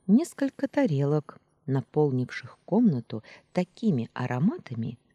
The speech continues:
что мой живот тут же сводит от голода. «Должен был убедиться, что не случится нового всплеска. Это опасно.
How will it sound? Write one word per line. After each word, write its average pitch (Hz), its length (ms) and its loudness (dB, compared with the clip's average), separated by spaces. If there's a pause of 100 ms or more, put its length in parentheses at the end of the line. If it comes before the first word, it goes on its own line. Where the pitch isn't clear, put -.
(100)
что - 300 -2
мой 135 200 2
живот 120 520 -4 (180)
тут 139 260 -6
же 135 140 -6
сводит - 520 -12
от - 140 -12
голода. 131 460 -14 (1600)
«Должен 151 800 2
был 160 300 4
убедиться, 135 1040 -2
что - 300 2
не 147 160 4
случится 214 680 0
нового 139 540 6
всплеска. - 800 -6 (360)
Это 165 320 2
опасно. - 680 -6